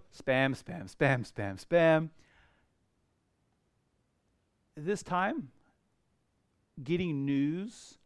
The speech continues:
from Rome was very unique. Receiving a letter written on parchment wasn't cheap. That would have been very expensive for them to receive. So when they received this letter, it wasn't like, "Oh, just another letter.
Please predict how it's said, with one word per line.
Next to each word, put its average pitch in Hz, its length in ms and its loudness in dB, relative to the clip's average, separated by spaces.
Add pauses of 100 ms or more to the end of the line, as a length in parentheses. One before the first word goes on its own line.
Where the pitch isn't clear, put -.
from 123 320 -2
Rome 120 640 -2 (340)
was 113 200 -8
very 120 360 0
unique. 107 760 -8 (400)
Receiving 190 840 0
a 151 140 2
letter 143 460 6
written 151 280 -2
on 127 160 2
parchment 147 680 0 (240)
wasn't 165 400 0
cheap. 165 420 0 (140)
That 170 180 4
would 170 120 4
have 139 40 0
been 139 160 0
very 156 400 4
expensive 151 640 -4
for 139 140 -6
them 131 180 -2
to 123 80 -4
receive. 120 600 -4 (360)
So 185 160 4
when 190 180 4
they 254 160 10
received 220 580 2
this 190 240 4
letter, 160 360 8 (160)
it 185 100 2
wasn't 240 360 10
like, 202 300 6
"Oh, 156 300 12
just 185 200 2
another 175 540 10
letter. 240 640 12